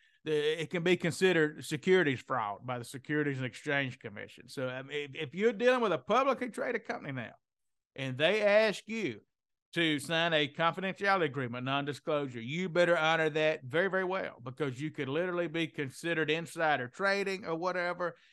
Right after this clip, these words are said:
if, uh, if you go out and talk about that. Companies do not want their competition to know where they're planning to locate. It could affect their contracts, their future pricing. So they want you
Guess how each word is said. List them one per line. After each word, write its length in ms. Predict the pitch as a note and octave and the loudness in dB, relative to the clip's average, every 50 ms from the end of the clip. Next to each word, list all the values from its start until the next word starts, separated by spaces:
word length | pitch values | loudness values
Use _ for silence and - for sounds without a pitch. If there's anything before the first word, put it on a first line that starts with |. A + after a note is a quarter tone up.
| _ _ _ | _ _ _
if, 300 | - D3+ D#3 D#3 C3+ - | -4 0 0 0 0 0
uh, 40 | E3 | -2
if 240 | D#3+ E3 D3 C3+ A#2+ | -2 -2 -2 -4 -4
you 140 | D3+ D#3+ E3 | -4 -6 -4
go 180 | C#3 D3 C#3+ | -2 0 0
out 220 | C#3+ C#3+ C#3 C#3 C3 | 2 2 2 2 0
and 100 | B2 A#2+ | -2 -6
talk 280 | - C#3+ C3 C3 - | -4 -4 -4 -4 -4
about 360 | - G#2 G2 G#2 F2+ E2+ - - | -8 -12 -12 -12 -12 -14 -16 -20
that. 160 | G2 F#2 E2 _ _ _ _ _ _ _ _ _ _ _ _ _ _ _ _ _ _ - - - | -20 -20 -20 _ _ _ _ _ _ _ _ _ _ _ _ _ _ _ _ _ _ -20 -6 0
Companies 440 | - A3 C4 C#4+ - B3+ G#3+ F3 | 2 4 4 4 4 4 2 4
do 160 | C3 C#3+ E3+ F3+ | 4 2 2 4
not 280 | G3+ A#3 B3+ - C4+ | 4 4 4 4 4
want 220 | A3+ G#3+ A#3 - G3 | 2 0 0 0 0
their 140 | F#3+ F3 | 0 0
competition 720 | F3 - F#3+ F#3 F3+ - F3 C3+ - G3 A3 G#3 - G3+ E3 | 0 0 2 2 2 0 -2 -4 -2 -2 -2 -4 -6 -8 -6
to 80 | D3 | -4
know 200 | C3+ C#3 C#3 C#3 | -2 -2 0 0
where 260 | C#3+ C3+ C#3+ D3+ D3+ D3 | 0 2 2 2 2 2
they're 180 | D3 D3+ D#3+ | 2 0 -2
planning 320 | - - D3 C#3 C#3 C3+ B2 | -2 -4 -4 -2 -2 -2 -4
to 100 | D3 D3+ | -2 -2
locate. 500 | F#3 B3 C#4 C#4 - - D#3 A2+ G#2 A#2 | -2 -2 -4 -4 -6 -6 -6 -6 -6 -8
It 140 | B2 B2+ | -10 -8
could 140 | - D3+ C#3 | -6 -4 -6
affect 340 | B2 - - D3 C3+ B2+ - | -4 -2 -2 -2 -2 -2 -4
their 100 | A#2 A2 | -8 -10
contracts, 640 | - - D3 D3 D#3 E3 C#3 - E3 E3 F#3+ E3+ - | -6 -4 -2 -2 -2 -2 -4 -4 -4 -4 -4 -6 -6
their 120 | D#3 C3 | -8 -8
future 360 | - - C#3+ C#3 C3 - B2+ | -6 -6 -6 -6 -6 -8 -12
pricing. 500 | A2+ - C#3+ C3 B2+ C3 C3 - - - - | -8 -4 -2 -2 0 -2 -2 -6 -10 -20 -16
So 140 | E3 - D3+ | -12 -10 -8
they 100 | C#3 C3+ | -6 -6
want 300 | C3+ D3+ E3 D3 B2+ - | -6 -6 -6 -8 -6 -4
you 160 | D3+ C#3 C3+ | -4 -4 -4